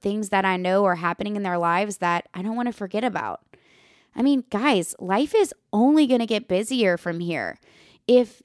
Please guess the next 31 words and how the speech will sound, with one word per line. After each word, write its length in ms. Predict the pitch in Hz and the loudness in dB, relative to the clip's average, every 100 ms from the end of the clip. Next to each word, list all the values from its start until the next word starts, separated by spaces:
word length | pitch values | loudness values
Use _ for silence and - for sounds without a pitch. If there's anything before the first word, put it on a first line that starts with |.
| _ - | _ -6
these 300 | 240 320 - | -2 -2 -2
things 380 | 294 302 311 | -2 0 0
mean 360 | 220 185 190 233 | 0 -2 -2 -2
something 380 | - 254 269 254 | -2 0 0 -2
to 120 | - | -2
you, 360 | 175 170 220 262 _ _ _ _ _ | 0 0 0 -2 _ _ _ _ _
write 240 | 202 262 285 | -2 -2 0
them 180 | 311 269 | -2 0
down 540 | 208 226 226 165 170 - | 0 0 0 -2 -6 -10
and 100 | 185 | -8
make 140 | 202 | -8
sure 240 | - 247 285 | -6 -4 -2
that 160 | 302 | -4
they 140 | - 240 | -2 -4
happen. 580 | 196 277 - 117 - 196 _ _ _ _ _ _ _ | -2 -4 -4 -6 -8 -18 _ _ _ _ _ _ _
Harvey 340 | - 254 294 339 | 0 4 6 4
Mackay 360 | 349 254 220 | 2 0 0
says 240 | 214 202 196 | 2 0 0
it 120 | 208 | 0
best 260 | 180 190 220 | 0 0 -4
in 120 | 202 | -6
this 140 | 185 | -6
quote, 380 | - 180 165 - _ _ _ _ _ _ _ _ - | -6 -4 -2 -4 _ _ _ _ _ _ _ _ -6
"Time 320 | 202 190 247 | 0 2 0
is 160 | 269 | -4
free, 520 | - 269 285 311 311 - _ - | -4 0 2 4 0 -6 _ -4
but 100 | 190 | -2
it's 140 | 185 | -2
priceless. 840 | - 190 170 - 196 202 - - - _ _ _ _ _ _ - | -4 -4 -4 -4 -10 -10 -12 -16 -18 _ _ _ _ _ _ -12
You 100 | 202 | -6
can't 320 | 233 226 | -2 -2